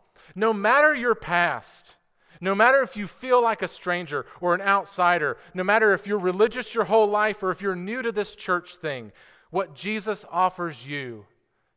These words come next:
is a home. You have status here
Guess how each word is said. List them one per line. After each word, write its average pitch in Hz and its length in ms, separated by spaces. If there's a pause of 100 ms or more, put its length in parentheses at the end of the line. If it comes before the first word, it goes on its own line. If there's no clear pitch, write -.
(180)
is 113 140
a 110 60
home. 120 420 (1120)
You 208 280
have 180 220
status 165 640
here 135 600